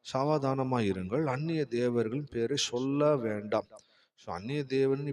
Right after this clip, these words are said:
பணிந்து கொள்ள வேண்டாம், அந்நிய தேவனுடைய பேரை கூட சொல்ல வேண்டாம், அது உன் வாயிலிருந்து பிறக்க கேட்கப்படவும் வேண்டாம். பிரியமானவர்களே, பணிந்து கொள்வது மட்டும் இல்ல, அந்த நாமத்தை கூட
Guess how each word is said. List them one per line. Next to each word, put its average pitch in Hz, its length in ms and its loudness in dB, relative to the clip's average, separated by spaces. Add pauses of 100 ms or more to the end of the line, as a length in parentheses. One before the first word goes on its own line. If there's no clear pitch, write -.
பணிந்து 135 380 0
கொள்ள 151 240 2
வேண்டாம், 131 480 -6
அந்நிய 135 420 -2
தேவனுடைய 147 760 2
பேரை 170 720 4
கூட 180 360 2 (240)
சொல்ல 143 320 0
வேண்டாம், 135 400 0
அது 127 340 0
உன் 127 160 -6
வாயிலிருந்து 156 1500 0
பிறக்க 139 540 0 (440)
கேட்கப்படவும் 143 720 -2
வேண்டாம். 107 560 -4 (420)
பிரியமானவர்களே, 120 800 0 (400)
பணிந்து 135 420 -6
கொள்வது 127 360 -2
மட்டும் 113 320 -10
இல்ல, 107 240 -8 (420)
அந்த 98 240 -6
நாமத்தை 147 720 -4
கூட 151 200 -2